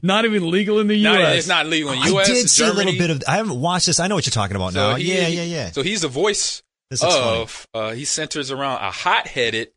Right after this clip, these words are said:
Speaker 2: foul, foul mouth, and that's understated, high school basketball coach who thinks turning around his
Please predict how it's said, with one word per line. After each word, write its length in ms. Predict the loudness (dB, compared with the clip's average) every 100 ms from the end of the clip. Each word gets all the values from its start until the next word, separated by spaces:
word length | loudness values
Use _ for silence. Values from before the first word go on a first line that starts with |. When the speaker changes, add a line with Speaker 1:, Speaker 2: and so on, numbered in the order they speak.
| _ _ _ -2
Speaker 2:
foul, 560 | 2 2 0 -2 -6 _ _ _ _
foul 280 | -2 -2 -2
mouth, 420 | -4 -4 -4 -8
and 100 | -8
that's 180 | -6 -6 -8
understated, 600 | -10 -8 -8 -10 -12 -14 _ _ _ _ _
high 120 | -2
school 220 | -2 -2 -2
basketball 420 | -2 -2 -4 -8
coach 300 | -8 -10 -10
who 120 | -12 -10
thinks 440 | -8 -8 -8 -10 -12 _ _ _ _ _ _
turning 560 | -10 -6 -4 -4 -6 -10 -10
around 640 | -10 -6 -4 -4 -6 -8 -14 _
his 160 | -14